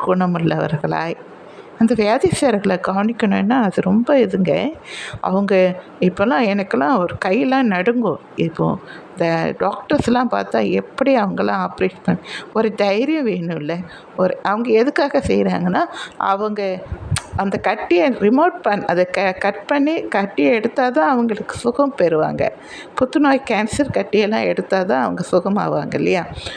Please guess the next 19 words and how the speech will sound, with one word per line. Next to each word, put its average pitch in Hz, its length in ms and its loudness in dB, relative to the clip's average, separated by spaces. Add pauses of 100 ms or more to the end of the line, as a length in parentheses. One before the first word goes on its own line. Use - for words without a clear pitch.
(180)
So - 180 2
அப்போது 277 340 0
அந்த, 220 300 0 (300)
அந்த 214 220 2 (100)
சுகமாக்கணும், 285 840 4
அவங்கள 190 360 2 (100)
காப்பாற்றணுன்றதுக்காக 254 1400 2
தான் 294 240 2
இருக்கிறாங்க. 175 580 0 (640)
So 330 140 2
அந்த 277 320 2
இது, 330 260 4 (200)
அந்த 220 200 2
எண்ணம், 247 440 2
அதை, 175 320 0
அதை 180 360 0
காப்பாற்றணுன்ற 262 800 2
அந்த 180 260 0
இது 180 320 2